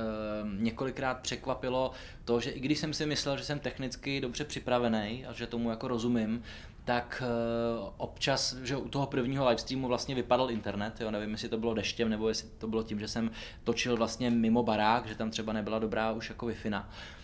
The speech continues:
A ten poslední stream zase měl úplně strašně nízký rozlišení, vůbec nevím, jak je to možný, protože vlastně jsem si koupil do,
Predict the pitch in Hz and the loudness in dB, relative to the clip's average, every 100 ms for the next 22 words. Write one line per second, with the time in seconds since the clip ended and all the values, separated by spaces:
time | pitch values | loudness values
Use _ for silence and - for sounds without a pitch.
0 | - - - - - 117 113 110 107 107 | -16 -18 -16 -16 -6 0 4 4 4 2
1 | 110 110 123 117 - 127 127 - 123 123 | 0 -2 -2 -2 -2 -2 -2 -2 0 2
2 | 120 - 123 123 147 - 131 127 151 - | 2 2 0 -2 -4 -4 -4 -2 -2 -2
3 | 135 131 127 113 156 151 131 127 131 117 | -2 0 0 0 4 4 4 0 0 2
4 | 113 110 110 120 113 110 113 139 127 107 | 2 0 -4 -2 -2 -2 -4 -4 -2 0
5 | 101 98 104 101 104 - 110 110 113 113 | 0 0 -4 -4 -6 -4 -4 -4 0 2
6 | 107 - 110 113 113 110 113 | 2 0 2 2 2 -2 -4